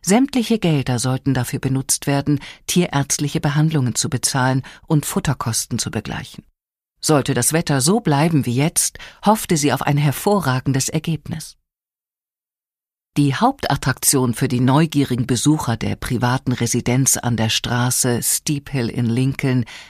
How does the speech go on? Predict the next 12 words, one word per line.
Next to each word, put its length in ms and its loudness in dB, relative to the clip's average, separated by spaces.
wäre 260 2
der 240 2
ummauerte 600 4
Garten 440 0
selbst. 640 -2
Clarice 540 4
war 120 4
bewusst, 520 0
dass 200 -2
die 160 -2
glanzvolleren 880 0
Häuser 420 2